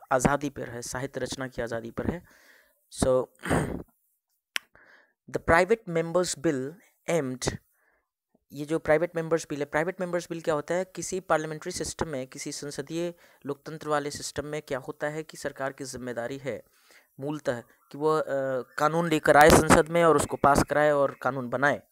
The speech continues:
लेकिन, अ, क-, संसद के अंदर, अ, कोई कानून बनाने के लिए कोई दूसरा भी, अ, संसद सदस्य जो, अम, एग्जीक्यूटिव का पार्ट नहीं है, सरकार का पार्ट नहीं है, वो भी कानून ला सकता है। तो जो सरकार का पार्ट नहीं है और, अ, संसद सदस्य है, वो कोई, अ,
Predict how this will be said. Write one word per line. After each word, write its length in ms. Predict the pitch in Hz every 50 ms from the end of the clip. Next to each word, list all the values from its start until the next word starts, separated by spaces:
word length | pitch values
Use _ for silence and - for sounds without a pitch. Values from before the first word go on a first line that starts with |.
| _ _ _ _ _ _ _ _ -
लेकिन, 360 | 170 175 - 214 208 208 202
अ, 160 | 202 196 190
क-, 200 | 185 - 151 170
संसद 400 | 170 - 170 165 160 196 185 -
के 100 | - 175
अंदर, 200 | 170 160 175 170
अ, 380 | 165 - _ _ - 151 156 147
कोई 200 | - - 160 147
कानून 360 | - 151 147 147 160 165 160
बनाने 320 | 147 143 139 139 151 156
के 140 | 156 - 156
लिए 220 | 156 156 160 160 165 _ - - - - _ _ _
कोई 260 | - 185 190 196 196
दूसरा 420 | 185 160 165 165 165 - - 196 190
भी, 380 | 175 190 190 190 190 180 170
अ, 120 | 165 165 160
संसद 340 | - - 156 160 180 180 -
सदस्य 400 | - 165 151 160 156 - 170 151
जो, 200 | 139 151 147 139 - _ -
अम, 420 | 135 127 120 117 113 101 87 - - - -
एग्जीक्यूटिव 420 | - 143 - - - 156 - - 165 -
का 80 | 170 156
पार्ट 240 | - 139 143 143 - 147
नहीं 100 | 147 147
है, 40 |
सरकार 320 | 143 - 139 - - 139 139
का 120 | - 147
पार्ट 200 | 135 131 123 123 _ -
नहीं 160 | 143 147 139
है, 120 | 123 127 - _ - - - - _ -
वो 100 | 156 160
भी 300 | 170 190 196 202 190 175
कानून 320 | - 156 147 165 165 160
ला 100 | 151 143
सकता 300 | 135 - - _ - 107
है। 160 | 113 123 113 - - _ _ _ - - - _ -
तो 80 | 151
जो 200 | 147 147 180 180
सरकार 380 | 175 - 170 156 - 170 175 175
का 100 | 175 185
पार्ट 300 | - - 165 165 - -
नहीं 220 | 160 165 175 175
है 260 | 170 165 160 160 165 - _ _ _ _ _ _ _ -
और, 320 | - 135 139 139 139 135
अ, 280 | 139 139 135 135 131 131
संसद 320 | - - 147 143 - 170
सदस्य 360 | - - 147 139 151 151 - 160
है, 60 | 156
वो 120 | 147 151
कोई, 440 | 143 - 147 147 147 143 143 131 101
अ, 240 | 98 113 120 123